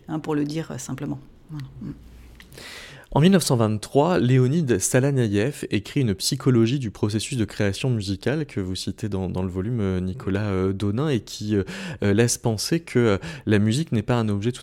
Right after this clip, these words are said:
Speaker 2: à fait, euh, comme les autres, précisément peut-être parce qu'elle n'est pas sémantique.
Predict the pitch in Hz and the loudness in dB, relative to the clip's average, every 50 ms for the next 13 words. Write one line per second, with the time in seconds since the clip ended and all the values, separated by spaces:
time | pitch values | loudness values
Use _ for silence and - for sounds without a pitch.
0 | - 104 95 - 120 113 101 98 98 - - 104 101 104 104 104 95 117 135 135 | -4 -4 -2 0 0 2 2 0 0 -2 -2 -2 0 0 0 0 0 -2 -4 -4
1 | 135 - - 98 - - 101 104 107 110 107 - - 104 98 - 98 92 - - | -6 -6 -8 -6 -4 -2 -2 -2 -2 -4 -4 -6 -6 -6 -6 -6 -8 -8 -10 -8
2 | - - 98 95 95 90 - - 92 92 95 95 95 92 - - 101 98 101 - | -6 -4 -4 -4 -4 -6 -6 -6 -6 -4 -4 -4 -4 -6 -6 -4 -4 -4 -4 -6
3 | - - 101 98 95 95 95 - - - 185 185 - | -6 -4 -4 -2 -4 -4 -6 -8 -8 -8 -8 -4 -2